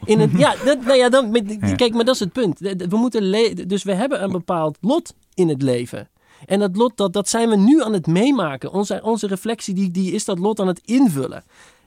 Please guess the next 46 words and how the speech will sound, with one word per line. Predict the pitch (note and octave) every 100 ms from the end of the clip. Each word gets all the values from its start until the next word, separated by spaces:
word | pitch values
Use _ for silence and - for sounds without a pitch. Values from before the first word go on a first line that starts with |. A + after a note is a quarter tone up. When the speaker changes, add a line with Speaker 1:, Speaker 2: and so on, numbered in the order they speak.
| -
Speaker 1:
En | A3+
dat | C4+ C4+
is, | A#3+ -
ik, | - -
en | G#3 -
ik | C4+
vind | - B3 F3+
dat, | C#3 G3+ D4+ - _
die | E3+ B3+
gedachte, | F3+ G3 A3+ - D4 - _
vind | A3+ A#3+
ik |
helemaal | G#3+ A3 C#4
niet | G3
ontmoedigend. | F#3+ E3+ A#3+ G3+ C3 -
Ik | F#3+
vind | A3+
dat | G3+ -
een | D#3+ -
magische | - C#3 F3+ B3+ C#4 A3+ - F#3 -
gedachte. | - D3 C3 B2 - - _ -
Een | C#3+ -
troostrijke | B3 C#4 - F3+ D3+ A2+
Speaker 2:
Och, | A#2+
Speaker 1:
gedachte. | C3+ B2+ - B2+
Speaker 2:
wacht | C3 D#3
even, | B2 F#2
wacht | A2 A#2
even. | G2 F#2+ - _ _ -
Ehm, | A#2 A#2+ A2+ - _ _
Rudy | - B2+ D3+
en | C3+
Freddy | - C3 A#2+
staan | A2 A#2+ G#2
bekend, | - B2 G2 - -
eh, | - G#2+ G2+
onder | - A2 G#2
de |
luisteraars | G2+ G#2+ G#2 G#2+ G2 F2
als | A2 G2 - -
groot | - C#3 -
fans | B2 G#2 -
van | G#2
de | F#2+
Russische | F#2+ G#2+ A2+ G#2+
literatuur. | G2+ - C#3 B2+